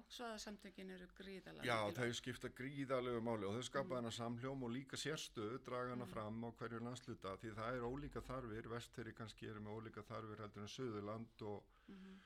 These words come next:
Speaker 2: og, og hérna bæði eru vegalengdir og alls konar hluti, aðgengi að þjónustu sem er þar áhrif og þá er svo mikilvægt að einmitt að svæðasamtök og foreldrafélögin taki sig saman og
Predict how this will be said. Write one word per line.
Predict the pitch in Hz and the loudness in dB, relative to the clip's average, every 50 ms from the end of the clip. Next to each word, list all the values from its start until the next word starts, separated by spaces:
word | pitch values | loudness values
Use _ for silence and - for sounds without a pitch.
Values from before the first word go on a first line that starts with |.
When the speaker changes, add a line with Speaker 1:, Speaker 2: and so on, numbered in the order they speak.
| - - - - - - | -20 -20 -20 -18 -8 -2
Speaker 2:
og, | - 101 101 104 104 104 - - | 0 2 4 4 4 2 0 0
og | 95 104 104 104 | 0 0 2 2
hérna | 104 107 104 107 | 2 0 0 -2
bæði | - 110 107 107 110 | 0 2 2 4 4
eru | 107 107 104 | 4 2 4
vegalengdir | 107 107 110 110 110 107 110 110 107 104 - - 113 107 107 107 | 4 4 4 4 4 4 2 2 0 -2 0 0 2 2 4 2
og | 107 107 101 92 | 2 4 4 2
alls | 104 107 - - | 2 0 -2 -2
konar | - 117 110 107 101 | -2 0 0 0 -2
hluti, | 98 107 113 113 - - 120 117 113 | 0 -2 -2 -2 -2 -2 0 0 2
aðgengi | 104 90 107 104 - 113 110 104 - | 2 2 0 0 0 -4 -2 -2 -2
að | 107 - - | -4 -2 2
þjónustu | 110 113 120 123 120 117 - 120 | 2 4 4 2 0 -2 -4 -6
sem | 113 110 117 117 117 | -4 -2 -2 0 0
er | 117 | -2
þar | 113 123 123 123 | -2 -2 -2 -2
áhrif | 120 123 123 113 - 95 95 101 | 0 0 0 -2 -2 -4 -2 -2
og | 107 107 101 101 - _ - - | -2 -2 -2 -4 -6 _ -18 -6
þá | 101 101 117 | 0 0 0
er | 120 | 2
svo | 117 123 | 2 2
mikilvægt | 120 123 135 127 135 127 120 117 113 - | 4 4 4 2 2 2 2 2 0 0
að | 120 113 110 107 101 - | 0 2 2 2 2 0
einmitt | 117 110 104 107 104 - | 0 0 0 -2 -4 -4
að | 110 104 | -6 -6
svæðasamtök | - - 110 110 110 104 113 113 104 - 104 95 | -2 -2 -2 -2 -2 -2 -2 -4 -4 -6 -6 -6
og | 107 98 | -6 -2
foreldrafélögin | - 113 110 104 98 98 98 104 101 101 101 98 98 98 - | 0 -2 -2 0 -2 -6 -6 -4 -2 -2 0 0 0 -2 -4
taki | - - 113 113 - 113 | -4 -6 -6 -4 -4 -4
sig | - 120 104 | -2 -2 -2
saman | - 127 113 113 104 95 95 98 98 101 104 | 0 0 0 0 0 0 0 0 0 0 0
og | 104 101 95 80 | 0 -2 -2 -4